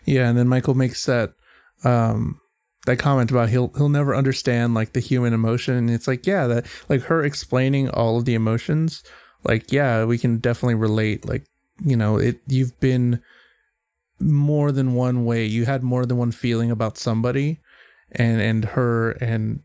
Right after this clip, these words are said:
Chidi, definitely, I can, I can relate to that. It's like, well,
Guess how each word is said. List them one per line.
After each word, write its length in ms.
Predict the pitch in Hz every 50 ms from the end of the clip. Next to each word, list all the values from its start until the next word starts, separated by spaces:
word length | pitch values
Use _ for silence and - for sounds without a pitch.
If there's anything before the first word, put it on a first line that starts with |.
| _
Chidi, 640 | - - - 131 120 117 117 110 110 110 110 113 - _ _ _ _ _ _
definitely, 440 | - 123 113 - - 113 110 107 107
I 100 | 104 107
can, 260 | 110 - 117 110 104 -
I 80 | - 117
can 340 | - 120 113 110 107 104 - -
relate 360 | - 127 120 120 120 117 -
to 80 | - 113
that. 160 | 107 101 98
It's 120 | 98 -
like, 140 | 117 110 -
well, 400 | 120 123 135 151 160 165 170 -